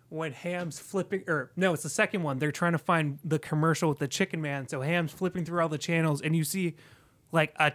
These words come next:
ton of Pixar shorts, like, go by in an instant while they're flipping through channels. And the last thing that I thought was just hilarious,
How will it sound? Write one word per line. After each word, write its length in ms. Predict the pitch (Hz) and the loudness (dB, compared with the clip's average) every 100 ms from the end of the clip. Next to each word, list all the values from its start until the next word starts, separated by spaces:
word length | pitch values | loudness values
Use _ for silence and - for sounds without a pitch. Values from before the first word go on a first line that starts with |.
| - | 0
ton 420 | - 226 233 208 | 0 4 6 6
of 180 | 165 - | 2 2
Pixar 460 | 180 - 175 143 | 0 2 2 2
shorts, 640 | 117 - 135 123 123 - - - - | 0 0 2 0 -2 -6 -8 -18 -6
like, 200 | 160 156 135 | 0 2 4
go 140 | 165 | 6
by 180 | 165 160 | 6 6
in 140 | 151 | 4
an 120 | 135 | 2
instant 640 | 147 156 139 - 131 120 120 - - - - _ | 2 2 2 0 -4 -6 -8 -16 -20 -20 -20 _
while 180 | - 147 | 0 2
they're 120 | 151 143 | 4 2
flipping 300 | 165 147 139 | 0 0 -2
through 200 | 147 127 | -4 -4
channels. 540 | 139 123 123 135 - _ _ _ _ _ _ _ _ _ _ _ _ - | -4 -4 -4 -6 -8 _ _ _ _ _ _ _ _ _ _ _ _ 2
And 340 | 151 160 160 - | 4 4 2 0
the 200 | 147 165 | -2 4
last 340 | 170 196 - | 6 4 4
thing 160 | 220 196 | 2 4
that 100 | 175 | 2
I 80 | |
thought 180 | 160 175 | 4 2
was 140 | 151 143 | 0 -4
just 160 | 147 _ - - | -6 _ -20 -6
hilarious, 800 | - 156 151 151 170 180 190 - | -2 2 4 4 4 2 -2 -6